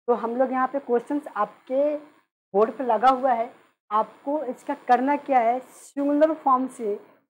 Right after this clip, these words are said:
plural फॉर्म में इसे exchange करना, ठीक है। यानी कि एक वचन से बहुवचन में exchange करना, यानी कि इसको बनाना है आपको। और सारे आपके जो क्वेश्चन है board पे लिखे हुए,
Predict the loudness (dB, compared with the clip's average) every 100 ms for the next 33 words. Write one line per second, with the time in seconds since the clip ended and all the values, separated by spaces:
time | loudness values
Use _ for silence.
0 | _ -8 0 0 0 0 0 0 -4 -6
1 | -10 _ _ -14 -8 -6 -8 -4 -2 -2
2 | -2 -2 -2 -4 -6 -4 -2 -2 -4 -20
3 | _ -4 -2 -2 -6 -14 0 2 4 2
4 | 0 0 -6 -6 -10 -20 -20 _ _ _
5 | 2 4 2 2 0 -2 -6 -8 -10 -18
6 | -14 -14 -2 -2 0 -2 -2 -2 -4 -6
7 | -8 -4 -2 0 -2 -4 -6 -12 -16 -16
8 | _ _ _ -12 -4 0 2 2 0 -4
9 | -8 -8 -4 -4 -4 -6 -6 -10 -4 2
10 | 2 2 -6 -6 -6 -2 -2